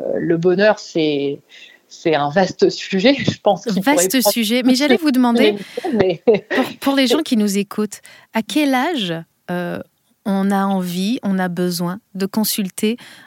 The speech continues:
Speaker 2: un médecin spécialisé dans la médecine anti-âge ? Est-ce que ça a un rapport aux pathologies qu'on porte ou qu'on ne porte pas ?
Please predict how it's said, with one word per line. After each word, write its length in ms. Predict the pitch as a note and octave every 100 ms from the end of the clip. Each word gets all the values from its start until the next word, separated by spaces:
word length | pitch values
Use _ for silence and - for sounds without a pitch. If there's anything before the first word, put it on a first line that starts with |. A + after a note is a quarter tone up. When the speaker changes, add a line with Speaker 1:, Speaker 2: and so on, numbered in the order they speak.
| -
Speaker 2:
un 100 | G3
médecin 380 | F#3+ F#3 - A3+
spécialisé 580 | - G3+ - F3 F3 B3
dans 120 | A3+
la 100 | F3+
médecine 400 | F3+ - B3+ A#3+
anti-âge ? 540 | F#3+ - - D#3+ D#3+ -
Est-ce 160 | F#3+ -
que 80 |
ça 240 | C4+ - G#3
a 60 | F3+
un 20 |
rapport 480 | F#3 F3+ G3 F#3+ -
aux 80 | F3
pathologies 540 | - F3+ G3 F#3 G3+
qu'on 160 | G3+ F3+
porte 280 | - G#3 -
ou 60 |
qu'on 100 | G3
ne 60 | F3+
porte 280 | F#3 F3 -
pas ? 220 | A#3